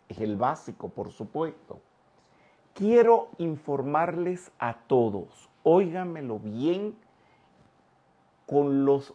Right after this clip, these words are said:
oídos muy abiertos, como se dice en el refrán, oído al tambor. Bien. El ciclo más importante es el básico,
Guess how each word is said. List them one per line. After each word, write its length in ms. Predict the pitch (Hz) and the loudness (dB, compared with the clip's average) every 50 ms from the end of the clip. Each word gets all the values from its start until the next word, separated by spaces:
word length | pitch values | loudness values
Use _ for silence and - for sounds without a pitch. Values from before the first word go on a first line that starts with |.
| _ _ | _ _
oídos 580 | - 139 131 139 147 165 175 156 185 180 170 - | -4 -2 0 0 0 -2 -2 -2 -4 -4 -6 -6
muy 160 | - 147 147 | -6 -4 -2
abiertos, 400 | 151 143 143 139 127 117 - 127 | 0 0 2 4 2 2 2 -2
como 180 | 120 120 127 123 | -6 -6 -8 -4
se 180 | - 156 147 | -2 0 0
dice 540 | 170 214 240 226 240 - 226 208 196 - - _ | 2 2 0 -2 -4 -4 -4 -6 -6 -8 -10 _
en 140 | 135 131 135 | -6 -4 -4
el 100 | 127 120 | -4 -2
refrán, 520 | 120 123 123 - 120 120 110 101 95 87 - _ - - _ | -4 -6 -6 -4 -2 -2 -2 -2 -4 -10 -16 _ -20 -20 _
oído 360 | _ 220 226 233 269 277 277 269 | _ 8 10 10 10 10 8 6
al 140 | 254 - | 6 6
tambor. 580 | - 196 156 135 113 101 82 - - - - - - - - _ _ _ _ _ _ _ _ _ _ _ _ _ | 4 2 2 2 -2 -6 -8 -8 -14 -18 -20 -20 -20 -20 -20 _ _ _ _ _ _ _ _ _ _ _ _ _
Bien. 200 | - 120 - - - - _ _ - - _ - _ _ _ _ _ _ _ _ _ _ _ _ _ _ _ _ _ _ _ _ _ _ _ _ _ _ _ _ _ - | -6 -6 -6 -6 -10 -16 _ _ -20 -20 _ -20 _ _ _ _ _ _ _ _ _ _ _ _ _ _ _ _ _ _ _ _ _ _ _ _ _ _ _ _ _ 0
El 220 | 175 170 156 156 | 0 0 0 -2
ciclo 600 | - - - - - 208 - - - 214 202 185 | -8 -12 -12 -8 -8 -8 -8 -4 -2 0 0 0
más 400 | 156 156 160 175 185 180 - - | 0 -2 -4 -4 -4 -6 -8 -10
importante 840 | 190 175 175 - - 135 120 - - - 156 156 165 175 165 - 165 | -8 -8 -8 -8 -8 -8 -8 -8 -8 -8 -6 -6 -6 -8 -8 -10 -10
es 180 | 135 - - | -10 -10 -10
el 180 | 165 156 147 143 | -8 -8 -6 -6
básico, 640 | 123 123 127 123 - - - - - _ - - - | -6 -6 -8 -8 -8 -14 -16 -16 -14 _ -20 -20 -20